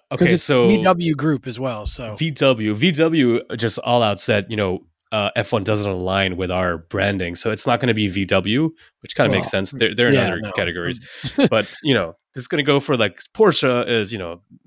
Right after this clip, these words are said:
Speaker 2: it's synonymous with, like, very sporty cars, obviously, and Audi also performance. So it's gonna be both of those. But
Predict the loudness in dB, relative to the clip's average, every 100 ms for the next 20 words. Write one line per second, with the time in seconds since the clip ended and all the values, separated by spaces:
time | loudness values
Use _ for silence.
0 | -16 -12 -10 -8 -4 0 0 0 -2 -4
1 | -6 -8 -10 -8 -6 -2 -2 0 2 2
2 | 4 2 2 -2 -4 -2 -2 0 -2 0
3 | -2 -2 -2 -6 -12 -16 -14 -6 -4 -4
4 | -4 -4 -4 -8 -20 -6 0 0 2 0
5 | 2 -2 0 0 0 2 0